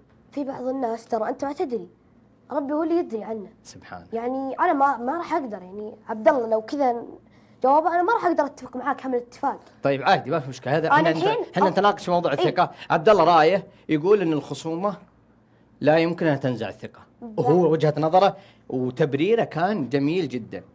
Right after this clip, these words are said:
Speaker 2: أنت تقول لا والله أنا خالفه.
Speaker 1: إيه هو، هو
Speaker 2: ليه؟
Speaker 1: بعد. الحين افرض الحين أنا جيتك وأنا
Speaker 2: طيب.
Speaker 1: أثق فيك.
Speaker 2: حلو وتخاصمنا.
Speaker 1: تخاصمنا.
Speaker 2: طيب.
Speaker 1: أنت يمكن أنت تجي تروح أنت خويك الثاني.
Speaker 2: الخاص.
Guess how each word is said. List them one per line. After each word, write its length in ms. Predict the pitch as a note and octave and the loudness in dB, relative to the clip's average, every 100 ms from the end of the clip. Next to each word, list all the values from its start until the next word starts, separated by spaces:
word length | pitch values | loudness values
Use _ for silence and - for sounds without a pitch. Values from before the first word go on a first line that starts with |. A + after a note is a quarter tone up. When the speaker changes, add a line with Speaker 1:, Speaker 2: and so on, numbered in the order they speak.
| - | -2
Speaker 2:
أنت 180 | G#3+ E3+ | -2 -2
تقول 320 | C#3+ G3 D#4+ | 0 0 4
لا 120 | A#3 | 4
والله 260 | C3+ C#3 G#3 | 4 4 2
أنا 100 | G#3+ | 2
خالفه. 400 | - G#2+ - - _ _ - | 0 -2 -4 -18 _ _ -10
Speaker 1:
إيه 220 | D4+ A3+ | -8 -8
هو، 160 | F#3+ A#3+ | -8 -4
هو 100 | D4 | 2
Speaker 2:
ليه؟ 380 | G4 F4+ D3 - _ - | 4 4 2 -4 _ -8
Speaker 1:
بعد. 180 | B3 - _ _ - - | -8 -8 _ _ -18 -8
الحين 260 | C#4 E4 | 4 4
افرض 260 | F4 B3+ A#3+ | 4 0 -10
الحين 200 | B3 C4+ | -6 -4
أنا 140 | C4+ | -2
جيتك 360 | A#3+ A#3 B3+ - _ - | -4 -8 -12 -16 _ -10
وأنا 140 | A#3+ | -6
Speaker 2:
طيب. 240 | A3+ - B3 | -6 -8 -10
Speaker 1:
أثق 200 | C4+ - | -12 -8
فيك. 220 | B3+ - - _ _ - | -8 -8 -14 _ _ -8
Speaker 2:
حلو 400 | - B2+ C3+ D3+ - | -6 -2 -4 -4 -10
وتخاصمنا. 520 | - D3+ - F#2+ F2 | -4 -4 -4 -8 -12
Speaker 1:
تخاصمنا. 560 | B3 A#3 A3+ G#3 G#3+ C4+ - | -14 -12 -14 -14 -16 -12 -10
Speaker 2:
طيب. 180 | F#2 - _ | -10 -12 _
Speaker 1:
أنت 100 | A#3 | -20
يمكن 320 | - A3+ - A3 | -20 -20 -16 -16
أنت 240 | A3 - | -12 -12
تجي 260 | A3+ B3+ G4 - _ _ - _ - - | -10 -10 -12 -16 _ _ -20 _ -20 -14
تروح 380 | A3 A3 B3 | -8 -8 -8
أنت 120 | G#3+ A3 | -14 -14
خويك 420 | A#3 A3+ A3 A3 | -8 -8 -10 -14
الثاني. 640 | A3 G#3+ G#3+ - G#3 A3 | -14 -16 -18 -18 -14 -12
Speaker 2:
الخاص. 540 | - - A2+ - - | -10 -8 -8 -10 -20